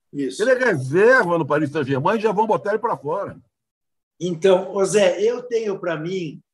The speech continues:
Speaker 1: que há certas coisas que você deve preservar na sua vida, se você puder.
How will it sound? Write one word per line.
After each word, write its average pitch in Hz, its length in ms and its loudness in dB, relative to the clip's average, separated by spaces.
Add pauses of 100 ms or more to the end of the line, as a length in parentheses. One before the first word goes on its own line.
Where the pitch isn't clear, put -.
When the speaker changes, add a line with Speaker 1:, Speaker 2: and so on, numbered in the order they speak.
Speaker 1:
que 185 80 -2
há 180 80 0
certas 180 540 -2
coisas 156 760 -2 (640)
que 180 140 -8
você 170 540 2
deve 175 320 4
preservar 165 680 0
na 165 100 -2
sua 151 300 -6
vida, 160 320 -2
se 156 160 -4
você 151 300 -4
puder. 139 420 -8